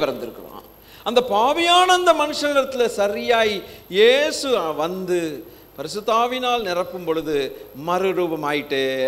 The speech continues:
வர்றார் இந்த ராபர்ட். ஆகி குமாரனுக்கு ஒப்பாக ஒத்த அந்த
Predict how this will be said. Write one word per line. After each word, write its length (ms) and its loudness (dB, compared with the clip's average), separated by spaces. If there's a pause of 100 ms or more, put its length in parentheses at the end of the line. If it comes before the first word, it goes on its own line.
(120)
வர்றார் 340 -2
இந்த 100 -8
ராபர்ட். 360 -4 (440)
ஆகி 540 -4 (560)
குமாரனுக்கு 1300 -4 (140)
ஒப்பாக 720 -2
ஒத்த 680 -4
அந்த 380 -6